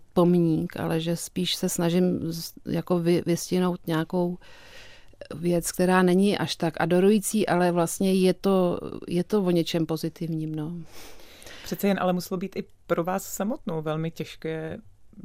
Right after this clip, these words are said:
Speaker 2: nebo komplikované se zhostit role dokumentaristky vlastní maminky, obrnit se třeba proti, em, nějakému druhu,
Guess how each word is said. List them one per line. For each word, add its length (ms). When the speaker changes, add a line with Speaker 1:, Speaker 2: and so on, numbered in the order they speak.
Speaker 2:
nebo 320
komplikované 720
se 140
zhostit 440
role 200
dokumentaristky 1080
vlastní 840
maminky, 680
obrnit 580
se 160
třeba 340
proti, 800
em, 380
nějakému 880
druhu, 840